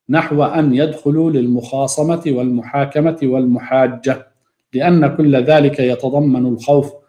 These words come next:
والدليل عليه قوله تعالى:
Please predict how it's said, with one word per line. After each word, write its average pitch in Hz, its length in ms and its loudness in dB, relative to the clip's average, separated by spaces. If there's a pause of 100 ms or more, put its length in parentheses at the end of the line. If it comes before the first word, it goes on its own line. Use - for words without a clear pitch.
(360)
والدليل 147 520 2
عليه 135 480 2
قوله 127 400 2
تعالى: 151 640 2